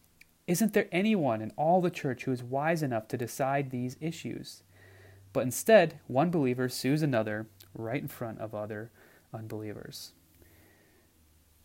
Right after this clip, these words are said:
Even to have such lawsuits with one another is a defeat for you. Why not just accept the injustice and leave it at that?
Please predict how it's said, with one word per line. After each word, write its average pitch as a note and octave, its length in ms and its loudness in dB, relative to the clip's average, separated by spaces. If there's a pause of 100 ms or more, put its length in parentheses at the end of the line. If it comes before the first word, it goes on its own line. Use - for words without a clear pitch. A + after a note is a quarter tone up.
(240)
Even G3 380 4
to E3 100 -6
have G3 480 2
such F#3 340 0
lawsuits D3+ 760 -2
with B2 200 -4
one B2 140 -2
another A#2+ 360 -2
is A#2 200 -4
a A#2 40 -2
defeat B2 400 -4
for A#2+ 140 -8
you. - 220 -8 (840)
Why C#3 240 4
not F3+ 180 2
just C#3 460 0
accept - 500 -2
the C#3+ 140 2
injustice B2 600 -2
and A2+ 200 -10
leave A#2+ 160 -4
it A#2+ 80 -4
at A2+ 120 -10
that? G#2+ 360 -8